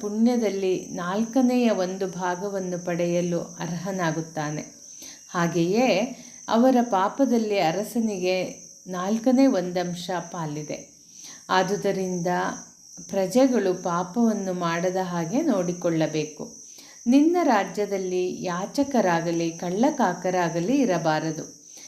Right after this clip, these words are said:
ಈ ಎರಡೂ ವರ್ಗಗಳಿಂದ ಪ್ರಜೆಗಳ ಧನವು ಅಪಹರಿಸಲ್ಪಡುವುದರಿಂದ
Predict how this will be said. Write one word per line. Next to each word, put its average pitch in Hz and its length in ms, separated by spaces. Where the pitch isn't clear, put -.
ಈ 214 140
ಎರಡೂ 196 420
ವರ್ಗಗಳಿಂದ 190 840
ಪ್ರಜೆಗಳ 233 520
ಧನವು 190 380
ಅಪಹರಿಸಲ್ಪಡುವುದರಿಂದ 175 1600